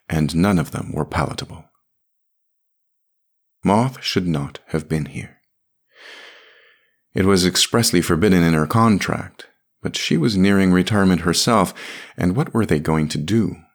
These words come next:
Fire her? Huh. Let them. Anyway,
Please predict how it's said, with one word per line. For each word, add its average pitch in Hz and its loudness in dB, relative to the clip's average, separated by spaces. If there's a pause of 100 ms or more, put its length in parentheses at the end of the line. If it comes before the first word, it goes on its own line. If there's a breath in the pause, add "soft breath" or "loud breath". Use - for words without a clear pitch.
(200)
Fire 147 -4
her? 170 -6 (840)
Huh. - -2 (840)
Let 82 -2
them. 80 -12 (960)
Anyway, 73 0